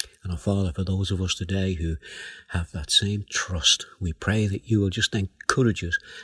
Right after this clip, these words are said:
by the words of those who have gone before us, by your words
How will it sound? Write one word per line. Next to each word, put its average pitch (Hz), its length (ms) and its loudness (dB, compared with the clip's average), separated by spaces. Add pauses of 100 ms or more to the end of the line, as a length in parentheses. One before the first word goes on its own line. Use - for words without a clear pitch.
(120)
by 98 380 0
the 117 140 0
words 98 360 2
of 95 120 -6
those 92 260 0
who 92 120 0
have 87 100 -4
gone 90 180 -2
before 90 420 -4
us, 98 120 -6 (360)
by 101 380 0
your 92 420 2
words 90 560 0